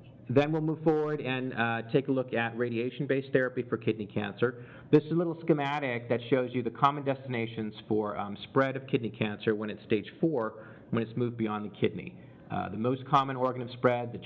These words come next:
chest, so lungs or mediastinal lymph nodes. Other common destinations, liver and adrenal,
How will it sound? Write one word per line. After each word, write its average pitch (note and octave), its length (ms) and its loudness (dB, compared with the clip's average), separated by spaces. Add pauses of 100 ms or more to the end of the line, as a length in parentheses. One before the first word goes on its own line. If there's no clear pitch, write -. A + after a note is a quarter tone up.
chest, C#3 240 0 (220)
so G#2+ 60 2
lungs B2+ 540 -2 (200)
or G2+ 160 -6
mediastinal B2 580 -2
lymph B2 180 -4
nodes. A#2 300 0 (540)
Other C3+ 160 6
common C#3 320 0
destinations, B2 760 0 (120)
liver B2 320 2
and A#2+ 80 -2
adrenal, A#2 540 -2